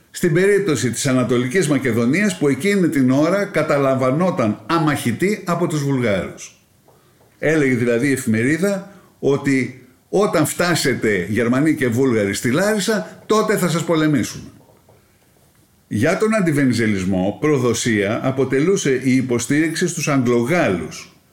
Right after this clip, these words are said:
που κατέλυαν σε πολλά μέρη την κρατική κυριαρχία του κράτους του Κωνσταντίνου. Ως πράκτορες των Αγγλογάλων καταδιώκονταν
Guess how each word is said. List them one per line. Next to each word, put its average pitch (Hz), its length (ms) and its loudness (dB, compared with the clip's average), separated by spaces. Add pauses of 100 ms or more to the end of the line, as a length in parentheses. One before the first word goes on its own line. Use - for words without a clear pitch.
(380)
που 120 140 -2
κατέλυαν 120 760 0
σε - 140 -2
πολλά 127 360 2
μέρη 131 320 2
την 151 160 -2
κρατική 156 800 0
κυριαρχία 131 1000 0 (360)
του 135 120 -2
κράτους 143 440 0
του 143 100 -6
Κωνσταντίνου. 151 640 0 (1000)
Ως 156 260 0
πράκτορες 170 680 0
των 113 300 0
Αγγλογάλων 120 1000 0
καταδιώκονταν 120 1120 0